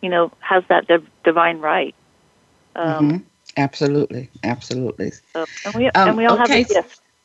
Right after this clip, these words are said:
Speaker 2: Right, right. And the gift is to be shared, you know.
Speaker 1: Mm-hmm.
Speaker 2: It's not a gift until you give it away.
Speaker 1: Absolutely.
Speaker 2: Then it becomes very precious. So I believe in sharing my gifts, my talents. And that is one reason why I s-,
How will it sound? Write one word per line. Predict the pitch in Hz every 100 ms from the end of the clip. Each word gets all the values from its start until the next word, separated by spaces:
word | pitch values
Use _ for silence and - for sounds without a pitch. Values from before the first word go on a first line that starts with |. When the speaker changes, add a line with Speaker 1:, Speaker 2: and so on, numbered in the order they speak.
| _ _ _ _ _ _ _ _ _ -
Speaker 2:
Right, | 120 135 104 - - - -
right. | 135 123 95 -
And | 147
the | 156
gift | 147 180 185
is | 233
to | -
be | 151
shared, | 147 - 143 143 143 120 90 _
you | 156
know. | 147 135 127 147
Speaker 1:
Mm-hmm. | - - - - -
Speaker 2:
It's | 175 170
not | 175 196 220
a |
gift | 196 170 175
until | 151 156 156
you | 143
give | 139 135
it | 127
away. | 120 117 101 - _ _ _ _ _ _ _ _ 175
Speaker 1:
Absolutely. | 170 - 143 160
Speaker 2:
Then | 160
it |
becomes | 156 156 170 143 -
very | 143 147 143
precious. | 147 151 135 - 110 - - - -
So | - 160 147 -
I | 156
believe | 151 165 170 185 196
in | 165 151
sharing | - 165 156 156 135 135
my | 143 135
gifts, | 135 143 139 -
my | 135 123
talents. | - 139 131 135 110 71 - - - _ -
And | 156 151 147
that | 160 151
is | 165
one | 160 151 151
reason | 151 160 180 160
why | 143 147 139 139
I | 143
s-, | 143 -